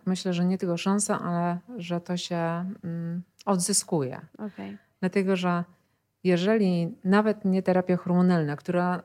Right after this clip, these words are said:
Speaker 1: e, pomaga najbardziej, ale są też domiejscowe takie, mm, kremy z hormonami, które bardzo pomagają i one nie są tożsame z terapią hormonalną. One jakby nie,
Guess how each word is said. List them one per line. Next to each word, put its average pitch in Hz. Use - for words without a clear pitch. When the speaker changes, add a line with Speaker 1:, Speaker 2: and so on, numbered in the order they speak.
Speaker 1:
e, 175
pomaga 185
najbardziej, 175
ale 208
są 202
też 190
domiejscowe 190
takie, 175
mm, 170
kremy 165
z -
hormonami, 165
które 190
bardzo 185
pomagają 196
i 214
one 220
nie 214
są 190
tożsame 175
z -
terapią 180
hormonalną. 175
One 175
jakby 180
nie, 180